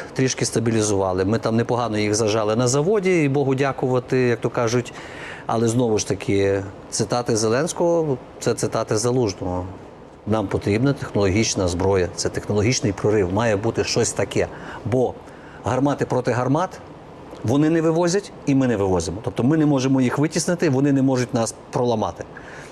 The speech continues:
М, єдине, де в росіян тотальна перевага, — це повітря. Літаки, каби — це те, що вони мають. Ми ще чекаємо з минулого року Ф шістнадцять до сьогоднішнього дня. Е, є надія на домовленості з Ізраїлем щодо патріотів.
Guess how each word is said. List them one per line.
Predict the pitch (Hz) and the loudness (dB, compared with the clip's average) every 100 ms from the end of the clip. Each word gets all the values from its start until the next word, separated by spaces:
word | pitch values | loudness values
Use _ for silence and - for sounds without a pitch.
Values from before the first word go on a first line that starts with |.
| - 113 | -14 -10
М, | 110 107 110 107 101 | -4 0 2 2 2
єдине, | 110 127 208 220 | 2 2 2 2
де | 160 147 | 2 2
в | |
росіян | 131 120 131 127 117 | 0 0 0 0 0
тотальна | 131 123 110 101 | -2 -2 -2 -2
перевага, — | 107 127 185 | 0 0 0
це | - 147 | -2 0
повітря. | 143 107 101 90 - - - - - | 0 0 -2 -6 -10 -18 -18 -14 -2
Літаки, | 123 143 156 190 185 - | 0 0 0 -2 -2 -2
каби — | 156 165 160 - - | 0 0 0 -4 -4
це | 113 | -2
те, | 113 131 | 0 0
що | - | 0
вони | 123 127 | 2 2
мають. | 117 92 90 - - - - - - - | 2 0 -2 -6 -16 -16 -16 -16 -12 0
Ми | 110 135 185 | 2 4 0
ще | - - 156 117 | -2 -2 -2 -2
чекаємо | - 95 104 110 127 160 165 - - - - - - - - 104 | -4 -4 -2 0 0 -2 -4 -12 -20 -20 -20 -20 -20 -20 -16 -6
з | 101 | 0
минулого | 131 143 120 110 | 4 4 4 4
року | 113 95 - | 2 0 0
Ф | 104 90 | 0 0
шістнадцять | 101 131 185 202 190 - - - - - - - - | 0 0 -2 -4 -8 -12 -18 -18 -18 -18 -18 -10 -2
до | 110 | 0
сьогоднішнього | 143 123 - 110 | 2 2 2 0
дня. | 98 92 87 - - - - 104 | 0 -2 -4 -8 -14 -14 -6 0
Е, | 104 | 2
є | 107 196 | 2 2
надія | 165 127 165 190 143 | 2 2 2 4 2
на | 123 117 110 | 2 0 0
домовленості | 113 131 139 127 120 - | 2 2 2 2 0 0
з | 107 | 0
Ізраїлем | 107 107 131 131 117 | 0 0 0 0 0
щодо | - 107 107 | 0 0 -2
патріотів. | - 101 95 87 - | -2 -2 -2 -4 -6